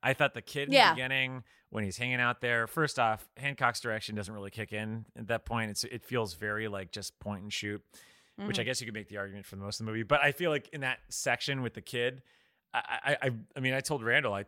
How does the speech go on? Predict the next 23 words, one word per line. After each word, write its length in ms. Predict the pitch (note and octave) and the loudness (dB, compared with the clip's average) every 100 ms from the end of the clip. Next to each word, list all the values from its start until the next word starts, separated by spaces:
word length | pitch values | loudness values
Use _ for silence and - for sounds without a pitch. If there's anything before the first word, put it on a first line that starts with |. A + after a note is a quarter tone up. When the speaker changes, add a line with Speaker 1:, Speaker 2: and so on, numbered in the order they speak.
| - | -8
Speaker 1:
I 60 | A2+ | -6
turned 200 | - C#3 | -2 0
it 60 | |
off 180 | G#2 G#2+ | 2 0
five 180 | - G2 | -2 -4
minutes 240 | G2 F2+ | -6 -10
in 280 | G#2 G2+ F2+ E2 | -10 -10 -12 -12
because 180 | G2 | -8
I 40 | G2+ | -8
was 160 | F#2+ | -8
like, 120 | F#2+ F#2 | -8 -10
"What 120 | - | -14
the 40 | |
fuck 280 | - - A#2 | -6 -4 -4
is 100 | F#2+ | -6
this? 220 | E2+ G2+ - | -8 -8 -8
This 160 | G2+ | -8
is, 100 | C3+ | -6
like, 260 | A#2+ F#2+ - - | -4 -6 -12 -4
cheap 240 | C4 - B3+ | -2 0 -2
Speaker 2:
<laughs> 0 | |
Speaker 1:
as 100 | G2 | 2
hell." 260 | B2+ A2+ | 4 4